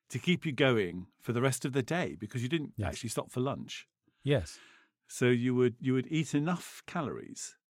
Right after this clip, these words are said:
Speaker 1: to make you, you know, fit and strong until you got home at sort of four o'clock in the afternoon or whenever
Speaker 2: Yeah.
Speaker 1: it was that your working day
Speaker 2: Yeah.
Speaker 1: finished.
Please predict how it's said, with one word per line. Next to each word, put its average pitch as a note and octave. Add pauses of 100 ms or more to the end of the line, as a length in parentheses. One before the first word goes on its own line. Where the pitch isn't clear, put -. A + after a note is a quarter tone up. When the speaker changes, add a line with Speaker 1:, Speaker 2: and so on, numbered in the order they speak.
(200)
Speaker 1:
to A#2+
make B2
you, A2+ (340)
you B2
know, - (340)
fit -
and -
strong A2+ (260)
until B2
you A2
got -
home A2
at -
sort G2+
of G2
four G2+
o'clock -
in F2+
the F#2 (140)
afternoon F2
or -
whenever E2+
Speaker 2:
Yeah. F#2
Speaker 1:
it -
was F2
that -
your D2
working D#2
day G2+
Speaker 2:
Yeah. G2
Speaker 1:
finished. G#2